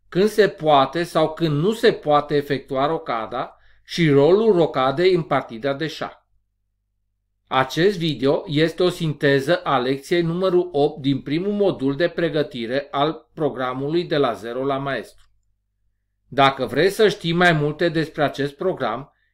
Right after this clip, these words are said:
intră pe pagina noastră oficială. Rocada poate fi efectuată de fiecare jucător o singură dată într-o partidă.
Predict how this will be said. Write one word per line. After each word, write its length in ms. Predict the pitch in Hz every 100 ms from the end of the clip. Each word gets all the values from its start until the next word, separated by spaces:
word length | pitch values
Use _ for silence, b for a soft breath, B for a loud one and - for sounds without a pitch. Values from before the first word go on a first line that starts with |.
| _
intră 400 | - 156 170 202
pe 180 | 202 185
pagina 500 | 185 139 139 156 175
noastră 400 | 160 135 131 147
oficială. 720 | 143 147 - 139 104 - _ _ _ _ _ _ _ _ _ _ _ _ _ _ _ _ _ _ _ _ _ _
Rocada 680 | - 156 147 151 143 147 190
poate 380 | - 180 196 214
fi 200 | 202 190
efectuată 680 | 208 208 202 - 156 147 190
de 200 | 180 190
fiecare 560 | 185 175 170 180 190 190
jucător 540 | 180 180 160 156 160
o 80 | 180
singură 500 | - 175 190 214 202
dată 320 | 143 120 156
într-o 260 | 165 170 156
partidă. 520 | 165 156 - 92